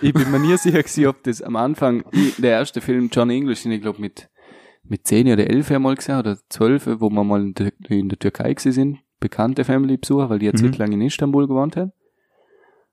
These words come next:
Speaker 1: Ähm, und dort habe ich der erste Film von denen gesehen und ich bin den ganzen Abend da geguckt und jemand denkt, kann der, ist das schon seine Stimme? Also ich bin so am Zweifeln gewesen, weil ich aber als, äh, ich als Kind immer gemeint, ja, der hat,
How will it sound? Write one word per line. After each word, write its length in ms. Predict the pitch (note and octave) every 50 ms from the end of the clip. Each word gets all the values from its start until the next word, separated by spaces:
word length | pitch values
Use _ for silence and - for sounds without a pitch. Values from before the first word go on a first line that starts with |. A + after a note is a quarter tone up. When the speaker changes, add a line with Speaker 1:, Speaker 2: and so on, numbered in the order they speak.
| _ _
Speaker 1:
Ähm, 640 | - A2+ G#2+ G#2+ A2 A2 A2 A2 A2 G#2+ G#2+ G#2 - _ _
und 180 | - A#2+ A2+ -
dort 160 | D3 D3 -
habe 100 | C#3 B2+
ich 160 | B2+ B2+ A#2+
der 100 | A#2 A#2 A#2
erste 240 | C3 C#3 - B2+ A2+
Film 180 | B2 B2 C3+
von 100 | B2+ A#2
denen 240 | G#2 G#2 G2+ G2 G2
gesehen 220 | - - G#2+ G2+
und 160 | G2 G2 G2 G#2+
ich 80 | G#2
bin 160 | - A#2+ B2
den 80 | G#2+ G2+
ganzen 380 | - F#3+ F#3+ - - - A#3+ -
Abend 220 | - B3+ C3 - -
da 80 | - -
geguckt 280 | B2+ - - D3 -
und 80 | - B2+
jemand 240 | B2 A#2 A#2 - -
denkt, 180 | A2+ G#2+ G2+
kann 240 | - - - G#2+ G#2
der, 160 | F#2+ - -
ist 300 | - A1 - - - -
das 120 | F#3+ F#3 -
schon 160 | - - G3+
seine 320 | F#3+ G3 G#3 A#3 G#3+ F#3
Stimme? 360 | C#3+ - - B2 A2 G#2+ G#2+ - - - - - - -
Also 160 | - C#3+ B2+ C3
ich 80 | B2+
bin 160 | C3+ C#3+ C#3
so 160 | B2+ - C#3 C#3+
am 140 | E3 F3+
Zweifeln 460 | - - - C3+ C3 D#3 F#3 - D3+ C3
gewesen, 180 | - - A#2+
weil 120 | A2+ A2 A#2
ich 140 | C3+ C#3+
aber 200 | C3+ B2 A#2+ A#2
als, 260 | G2+ F#2+ F2+ - - - -
äh, 140 | - - -
ich 220 | G2 A2+ B2 A#2
als 140 | G2+ G2 -
Kind 240 | - - B2 A#2+ A2+
immer 160 | G#2+ A2 B2+
gemeint, 300 | A#2 - A2+ A2 G#2+ F#2+
ja, 80 | G2+ G2
der 160 | - F#2+ G2
hat, 80 | G2+